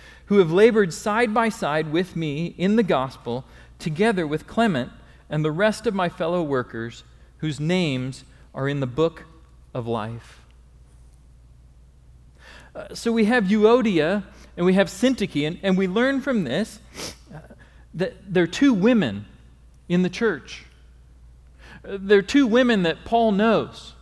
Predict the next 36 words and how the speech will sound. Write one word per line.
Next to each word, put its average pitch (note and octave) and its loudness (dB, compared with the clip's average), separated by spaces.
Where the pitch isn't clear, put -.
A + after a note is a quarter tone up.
Uh, - -14
they're G#3 -2
two C#4+ 2
women A#3+ 2
who G3 0
have F#3 0
labored E3+ 0
side A3+ 0
by A#3 0
side G3+ -2
together G3 -2
and D3 -2
with C#3 -6
Paul A#3 0
and D3 -6
with C#3 -6
others F#3+ -6
for B3+ -2
the A3+ 0
church E3 -4
and D#3+ -4
with C#4+ 0
the G3 2
church C#3+ -8
in E3 -2
the D#3 0
city A#3 0
of A3 0
Philippi. D3 0
They're, D3+ -2
they're F#3 4
two D4+ 6
people G3 0
who G3 0
were F3+ 4
once A3 -2